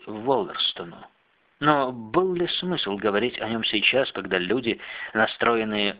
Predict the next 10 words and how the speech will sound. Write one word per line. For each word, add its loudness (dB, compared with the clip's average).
Оглом, 0
вряд 4
ли 0
могли 0
что-либо 0
соображать? -2
Он 4
отчетливо 4
понимал 2
одно: -2